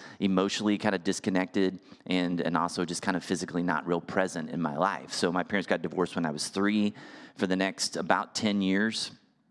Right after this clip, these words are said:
uh, I went over to his house every other weekend. Um, he lived far enough away that, like, a midweek visit wasn't really,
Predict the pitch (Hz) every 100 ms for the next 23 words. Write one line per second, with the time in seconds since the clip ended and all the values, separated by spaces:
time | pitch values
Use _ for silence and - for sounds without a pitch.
0 | _ _ - 98 92 87 92 98 92 -
1 | 95 - 92 98 - - 92 95 92 101
2 | 90 95 104 104 113 113 - - - -
3 | - 92 87 95 92 98 95 - - -
4 | - _ _ - - 117 107 92 - 92
5 | 92 92 90 90 90 85 92 92 87 87
6 | 85 85 87 90 87 82 87 78 85 85